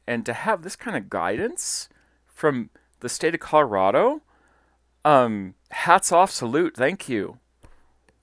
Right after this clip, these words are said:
Thank you. Um,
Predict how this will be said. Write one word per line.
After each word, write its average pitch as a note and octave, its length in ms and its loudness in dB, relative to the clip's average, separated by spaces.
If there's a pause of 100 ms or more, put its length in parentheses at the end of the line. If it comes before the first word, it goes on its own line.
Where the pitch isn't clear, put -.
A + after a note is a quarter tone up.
(400)
Thank F3+ 320 -8
you. - 180 -10 (3750)
Um, G2+ 440 -4